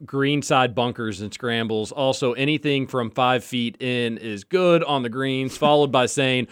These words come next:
"One of us would have made that, no problem," <laughs> even if you think it's not true. No, I am big anti-cheating in scramble,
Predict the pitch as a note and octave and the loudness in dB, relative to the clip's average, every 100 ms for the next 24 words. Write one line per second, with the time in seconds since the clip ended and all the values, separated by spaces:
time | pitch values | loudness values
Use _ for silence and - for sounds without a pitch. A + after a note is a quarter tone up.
0 | - - F#3+ A3 F3+ F3 - D#3 D3 D3 | -10 6 10 12 12 10 8 6 8 10
1 | C#3+ C#3+ C#3 C#3+ C#3 - D3 C#3+ C3+ B2+ | 10 10 8 10 8 8 8 8 8 6
2 | A#2 - A3+ - - F3+ E3+ D#3 C#3 C3 | 2 0 -4 -6 -2 2 4 4 2 2
3 | C#3 A#2 - C3 A2+ - C3 A2 G2 - | 0 0 -4 -4 -4 -6 -6 -4 -6 -10
4 | - G3 A3 G3+ C4 B3+ F#3 B2+ E3 E3 | 4 10 12 12 10 8 4 2 4 4
5 | C3+ C#3 D3 C#3+ C#3 A2 - C#3+ D#3+ E3 | 4 0 -2 0 0 0 -2 -2 0 -2
6 | D#3 F3 E3+ F3 F3 E3+ E3+ | -2 -2 0 2 2 0 -2